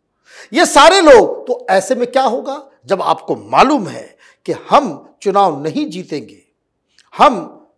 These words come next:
मोदी से टक्कर नहीं ले सकते हैं, तो पहला काम आप क्या करेंगे कि जो कुछ भी रिसोर्सेज है वो रिसोर्सेज को आप बचा के रखेंगे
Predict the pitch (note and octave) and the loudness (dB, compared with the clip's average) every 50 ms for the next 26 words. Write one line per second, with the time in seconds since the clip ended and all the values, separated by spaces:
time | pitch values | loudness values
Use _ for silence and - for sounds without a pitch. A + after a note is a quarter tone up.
0 | _ _ C3+ D#3 G3 A3+ G#3+ B3+ C4 - C4 B3+ B3+ A#3 - - B3 A#3 E3+ C#3+ | _ _ -10 -6 -6 -6 -6 -6 -6 -6 -6 -6 -6 -8 -4 -2 -2 -2 -2 -4
1 | D3 A3+ C4 D#4+ D#4 C4+ G#3 - G3+ E3+ - - F#3 D3+ B2+ C3+ E3+ F#3 - _ | -8 -8 -8 -4 -2 -2 -2 -2 -6 -12 -12 -12 -12 -12 -12 -14 -18 -20 -20 _
2 | _ _ _ _ - F3 - - - - F#3 G#3+ A3 G#3+ A3 G3+ G3 F#3 F#3 F3+ | _ _ _ _ -12 -12 -8 -6 -4 -2 0 0 -2 -2 -2 -4 -4 -4 -4 -6
3 | F#3 - - F#3+ F#3 F#3+ G3 F#3 F#3 F#3 C4+ C#4+ C#4+ C4 _ _ _ _ _ _ | -4 -6 -8 -8 -8 -10 -12 -12 -12 -14 -16 -20 -20 -20 _ _ _ _ _ _
4 | _ _ _ _ _ _ _ _ _ _ - F3 D3 B2+ B2 D3+ F#3+ F#3+ F#3 - | _ _ _ _ _ _ _ _ _ _ -18 -18 -18 -12 -6 -6 -6 -6 -6 -10
5 | C#4 A#3+ B3+ A3+ G#3+ A#3+ F3 F3 E3 - F3 E3 D#3 - - F3+ D3 A#2+ G2+ - | -12 -12 -10 -10 -8 -8 -6 -8 -8 -6 -6 -6 -6 -8 -10 -12 -14 -14 -16 -14
6 | C3+ C#3 C#3 C3+ A2+ - - _ _ _ _ _ _ _ _ _ _ _ - _ | -12 -10 -8 -8 -10 -12 -18 _ _ _ _ _ _ _ _ _ _ _ -20 _
7 | _ _ _ _ - D3+ G3 F#3+ C#3+ C3 - - C3+ B2 - - E3+ - - - | _ _ _ _ -8 -6 -6 -6 -6 -8 -12 -16 -18 -18 -16 -18 -18 -18 -18 -20
8 | C#3+ - _ - C3+ C3+ C3 - - - B2+ - G3+ A3+ A#3 - F#3+ D3 D3 - | -20 -20 _ -8 -8 -8 -8 -10 -14 -18 -10 -6 -6 -6 -6 -6 -8 -10 -10 -12
9 | - C#3+ B2+ A2 _ | -18 -20 -20 -20 _